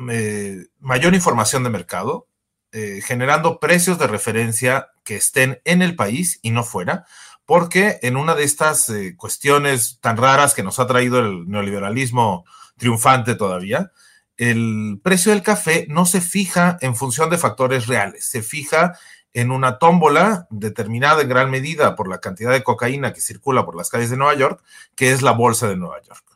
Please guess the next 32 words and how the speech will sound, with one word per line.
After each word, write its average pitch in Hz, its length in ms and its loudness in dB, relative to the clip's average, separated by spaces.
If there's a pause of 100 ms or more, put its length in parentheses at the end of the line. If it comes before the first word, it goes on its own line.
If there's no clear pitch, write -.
(120)
¿no? 165 260 -2
El 113 140 -6
mercado 117 420 2
de 147 60 0
futuros 147 760 -4 (200)
establece 135 720 0
el 107 180 -2
precio 135 320 -2
de 120 60 2
referencia 110 760 -6 (360)
del 98 200 -4
quintal 120 380 0
de 123 80 0
café, - 460 -2 (340)
inclusive 110 520 -2
en 127 80 -2
México, 139 560 -4 (280)
independientemente 143 920 -2
de 131 80 2
las 104 160 -2
condiciones 101 520 -6
nacionales. 87 640 -14
Entonces, 131 400 -2
la 127 120 4
ley, 139 240 2
eh, 110 440 0
de 101 140 -8
desarrollo 131 460 0
sustentable 120 560 -4
de 92 80 -6
la 87 120 -12
cafeticultura 113 800 -8